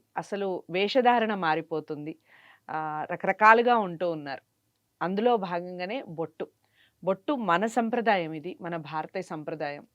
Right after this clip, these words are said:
ఎందుకు మర్చిపోతున్నారు అనే వివరణ ఇస్తూ అసలు బొట్టు యొక్క ప్రాముఖ్యత ఏమిటి ఈ వీడియో ద్వారా తెలుసుకుందాం.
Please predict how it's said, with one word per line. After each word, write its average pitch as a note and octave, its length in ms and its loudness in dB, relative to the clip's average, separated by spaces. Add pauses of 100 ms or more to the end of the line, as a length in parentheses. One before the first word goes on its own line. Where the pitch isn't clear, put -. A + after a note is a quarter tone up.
(120)
ఎందుకు G3+ 340 -6
మర్చిపోతున్నారు E3 920 -6 (420)
అనే F3 140 -2
వివరణ E3+ 340 -2
ఇస్తూ F3+ 340 -8
అసలు A3 220 -6
బొట్టు E3+ 300 -6
యొక్క F#3 220 -6
ప్రాముఖ్యత D#3+ 680 -6
ఏమిటి D#3 440 -4
ఈ B3 40 -2
వీడియో D3 340 -6
ద్వారా C3 240 -10
తెలుసుకుందాం. C3+ 600 -12